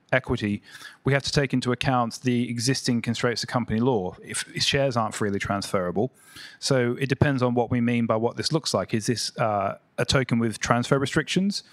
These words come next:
You've also got to take into account the A M L regulations on that as well, a whole bunch of other issues around securities laws.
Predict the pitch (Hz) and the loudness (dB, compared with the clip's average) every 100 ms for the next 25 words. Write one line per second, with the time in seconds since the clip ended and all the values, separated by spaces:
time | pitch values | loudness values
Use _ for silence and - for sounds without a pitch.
0 | - - - 131 117 117 117 - 127 117 | -20 -20 -2 2 2 2 2 2 2 2
1 | 117 117 123 117 110 113 113 131 143 139 | 0 0 0 0 0 2 4 4 2 2
2 | 143 143 - 139 135 135 139 123 110 143 | 2 2 0 2 2 2 2 0 0 2
3 | 143 143 - - - - - 120 117 113 | 2 0 -8 -16 -16 -4 2 2 2 0
4 | 123 139 135 - 127 104 95 - - 143 | 2 2 2 0 0 0 -2 -2 0 2
5 | 127 123 131 131 127 - | 2 2 2 2 0 -4